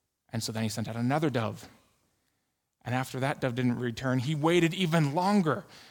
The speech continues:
And it just keeps going of how long he waited still. And the calculations range between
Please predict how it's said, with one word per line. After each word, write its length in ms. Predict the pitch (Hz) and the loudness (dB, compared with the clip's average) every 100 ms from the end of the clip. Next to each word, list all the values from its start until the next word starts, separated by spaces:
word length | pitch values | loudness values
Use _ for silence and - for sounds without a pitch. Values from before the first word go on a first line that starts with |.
| - - | -8 0
And 120 | 180 | 2
it 60 | 196 | 4
just 220 | 190 - | 2 2
keeps 260 | 202 170 | 0 0
going 540 | 143 170 202 196 147 131 - | 0 2 4 4 4 0 0
of 140 | 151 | 2
how 200 | 127 175 175 | 2 2 4
long 140 | 180 | 4
he 180 | 147 165 | 4 0
waited 600 | 139 139 170 202 175 139 | -2 0 0 4 4 4
still. 1040 | - - - - - - 247 208 117 113 - _ _ _ _ _ _ _ _ _ - | 4 2 0 -8 -12 -2 2 2 0 -6 -16 _ _ _ _ _ _ _ _ _ -2
And 180 | 139 135 | 0 2
the 140 | 139 - _ _ _ _ _ | 0 -4 _ _ _ _ _
calculations 840 | 165 160 - 147 160 - 135 120 | -2 -2 0 0 0 0 0 0
range 300 | 131 135 131 | 0 0 0
between 500 | 131 120 135 127 127 | -4 -4 -2 0 -2